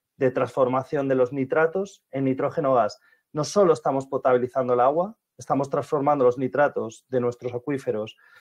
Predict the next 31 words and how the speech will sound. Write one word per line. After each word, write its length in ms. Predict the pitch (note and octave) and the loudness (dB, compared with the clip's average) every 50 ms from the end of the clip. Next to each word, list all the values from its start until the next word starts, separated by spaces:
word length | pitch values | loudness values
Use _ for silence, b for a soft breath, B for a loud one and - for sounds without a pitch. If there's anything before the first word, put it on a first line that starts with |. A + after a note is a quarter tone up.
| b b | b b
que 80 | - B2 | -4 0
son 120 | C#3+ D3+ | 2 2
un 60 | D3 | 2
problema, 460 | C3+ D#3+ C#3 C#3 D3+ D#3 E3 F#3 F#3 | 4 2 2 2 2 2 0 0 0
en 80 | E3+ C#3+ | 0 0
nitrógeno 420 | C3 B2 C3 C3+ - - B2 A#2+ | -2 -2 -2 -4 -4 -2 0 0
gas. 240 | B2 A#2+ A2 - - | 2 0 0 -2 -6
Nitrógeno 400 | - A#2 - B2 A#2+ C#3+ C3+ C3 | -8 -4 -2 -2 -2 0 2 4
gas, 160 | C3+ C#3+ D3 | 4 2 2
como 160 | - - C#3 B2 | -2 -8 -8 -2
sabéis, 340 | - C3 C3 E3+ F#3+ F3 | 2 2 4 4 2 0
es 120 | C3+ B2 - | -4 -6 -2
el 100 | B2+ B2 | 0 2
gas 240 | C#3 C#3 C3+ C3+ C#3+ | 4 4 4 4 2
más 140 | C3+ C3 | -4 -4
común 400 | - - B2+ C3 D#3 F3+ F#3+ F#3 b b b b b | -2 -2 -2 0 0 0 -2 -4 b b b b b
en 80 | A#2 A2+ | -2 2
la, 180 | A2+ A#2 A#2 | 4 6 6
en 280 | B2 B2 B2 A#2+ A#2+ A#2+ | 4 4 2 0 0 0
el 120 | A#2+ A#2+ | 2 4
aire 200 | A#2+ B2 B2 B2 | 6 6 6 6
atmosférico. 680 | A#2+ A#2 A#2 A2+ - - - C#3 C3 B2+ B2+ - A2+ A2+ | 4 2 0 -10 -8 -2 0 2 2 2 0 -2 -4 -8
Estamos 460 | A2+ - - C3+ B2+ C3+ C3+ C3+ - B B B B B B B B _ | -6 -4 -2 0 0 0 -2 -4 -8 B B B B B B B B _
básicamente 520 | - C3+ B2+ F3 C#3 C#3 C3 C#3+ D3+ D#3+ E3+ | -2 -2 0 2 4 4 4 4 4 4 4
resolviendo 440 | D#3+ - - D#3 C#3 E3 E3 F3+ F3 | 4 4 2 2 4 4 4 4 4
un 60 | E3+ | 4
problema, 340 | E3+ D3 D3 E3+ F#3+ F#3+ F#3 | 6 6 6 6 4 4 2
prácticamente 580 | - - G3+ F#3 F#3+ F3 F3 F3 E3 E3 D3+ | 0 0 2 4 4 6 6 4 6 6 6
depurando 600 | D3 C3+ C3 D3 D3 D3+ D#3+ F3+ F#3+ G3+ G#3+ G#3 - | 6 4 0 2 4 6 6 6 4 2 -4 -6 -6
para 220 | - C#3 C3 B2 | -4 -2 -2 0
potabilizar. 640 | - B2 - A#2+ B2 A#2 A#2+ A#2 - B2+ A#2 A#2 | 0 0 2 2 2 2 0 -2 -2 -2 -2 -2